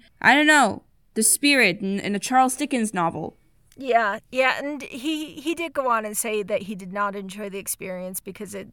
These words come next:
Speaker 2: it just got progressively worse.
Speaker 1: Imagine feeling like your body's falling apart, like,
Speaker 2: Yeah.
Speaker 1: literally falling apart, not just, you know, metaphorically. <laughs>
Speaker 2: He's not the only one who said <laughs> that, by the way. I've read that. I've read that about Datura as well, actually.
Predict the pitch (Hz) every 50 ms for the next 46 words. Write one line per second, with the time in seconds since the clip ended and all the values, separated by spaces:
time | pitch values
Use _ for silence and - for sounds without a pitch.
0 | _ - - 185 202 175 - 208 - - - 202 - - - - 190 196 - 190
1 | 196 - - - - 202 190 180 - 196 196 220 233 - - - 269 262 294 311
2 | 311 339 311 285 - 285 262 269 277 277 262 254 247 247 - 262 240 226 220 -
3 | 208 196 208 220 226 220 202 - - - 208 202 208 208 202 196 185 180 - -
4 | 208 190 170 165 - - - - _ 202 214 208 190 226 226 220 226 247 262 262
5 | 254 240 226 220 214 208 196 196 - 202 185 190 185 185 180 180 - - 196 175
6 | 170 120 117 202 208 214 202 196 214 208 196 - - 214 196 185 185 180 - -
7 | 208 208 185 214 - - 220 196 190 - 190 - 202 175 196 277 - - _ _
8 | _ _ _ _ - - _ - 285 320 302 320 359 381 381 349 - 285 269 269
9 | 262 262 247 220 196 202 208 208 202 170 214 220 - - 240 247 214 - - -
10 | 262 - - - - 240 202 - 208 202 202 208 214 226 208 - 240 254 262 240
11 | 240 247 233 220 208 - - _ - - 254 226 302 381 427 - 427 415 - -
12 | 302 320 311 - 254 240 180 - - 311 381 403 320 170 101 131 185 - 208 233
13 | 247 220 196 190 160 - - - - 214 196 185 190 185 180